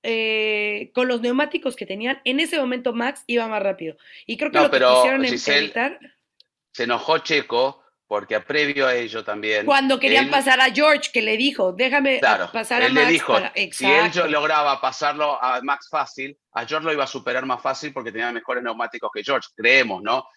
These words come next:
Speaker 2: Y
Speaker 1: Claro.
Speaker 2: tal vez ahí podía ser la diferencia de Checo en estrategia. Eso es lo que le molestó a él, que cuando él pide,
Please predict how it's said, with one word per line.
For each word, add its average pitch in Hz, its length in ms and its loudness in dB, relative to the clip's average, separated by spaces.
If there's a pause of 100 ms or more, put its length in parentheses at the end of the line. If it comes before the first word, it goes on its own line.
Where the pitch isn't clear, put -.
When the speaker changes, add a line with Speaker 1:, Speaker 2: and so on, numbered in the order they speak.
(120)
Speaker 2:
Y 247 60 -2
Speaker 1:
Claro. 247 160 2
Speaker 2:
tal 135 80 2
vez 151 180 0
ahí 151 240 0
podía 135 340 -2
ser 127 140 -10
la 123 80 -4
diferencia 123 380 -6
de 110 60 -12
Checo 127 180 -8
en 120 80 -6
estrategia. 104 560 -6 (180)
Eso 170 220 0
es - 20 2
lo 151 80 2
que 135 80 -2
le 127 80 0
molestó 120 440 2
a 135 100 4
él, 147 180 0 (300)
que 120 100 -10
cuando 120 260 0
él 156 160 2
pide, 135 520 0